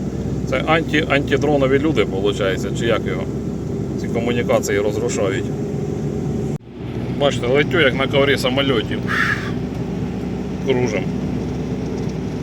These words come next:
Тринадцять п'ятнадцять времени, нормально, Дніпродзержинськ проїхав, газуємо. Так, тігери. Юровна, помаши рукой!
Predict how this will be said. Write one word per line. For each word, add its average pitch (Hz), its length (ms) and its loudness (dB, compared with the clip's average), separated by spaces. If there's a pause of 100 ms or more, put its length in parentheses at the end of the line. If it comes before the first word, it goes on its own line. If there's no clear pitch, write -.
(2250)
Тринадцять 120 520 0
п'ятнадцять 107 520 0
времени, 107 460 0
нормально, 104 480 0
Дніпродзержинськ 107 600 0
проїхав, 104 480 0 (460)
газуємо. 110 400 2 (1500)
Так, 208 140 6 (340)
тігери. 151 380 6 (1700)
Юровна, 269 520 8
помаши 285 480 8
рукой! 302 600 8